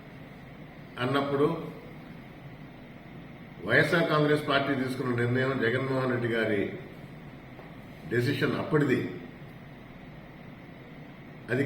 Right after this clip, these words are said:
కరెక్ట్ సబబు అన్నట్టు స్పష్టంగా తెలుస్తుంది. ఈ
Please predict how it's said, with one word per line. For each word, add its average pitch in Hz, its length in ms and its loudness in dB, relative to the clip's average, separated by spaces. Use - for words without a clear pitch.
కరెక్ట్ - 320 6
సబబు 143 380 6
అన్నట్టు 135 420 4
స్పష్టంగా 135 540 2
తెలుస్తుంది. 113 500 -2
ఈ - 20 8